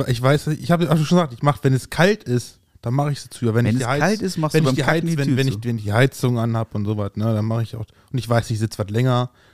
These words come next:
Speaker 1: mach ich die Türe zu, damit es nicht kalt wird. Aber sonst, w-, warum soll ich die zumachen? Hab keinen Grund dazu.
Speaker 2: Ja. Okay, das fühle ich.
Speaker 1: Ja.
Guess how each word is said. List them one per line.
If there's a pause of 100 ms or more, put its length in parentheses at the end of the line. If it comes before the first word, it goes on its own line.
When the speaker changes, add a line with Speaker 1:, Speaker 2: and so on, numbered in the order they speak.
(140)
Speaker 1:
mach
ich
die
Türe
zu,
damit
es
nicht
kalt
wird. (920)
Aber
sonst, (100)
w-, (100)
warum
soll
ich
die
zumachen?
Hab
keinen
Grund
dazu. (840)
Speaker 2:
Ja. (1700)
Okay,
das
fühle
ich.
Speaker 1:
Ja.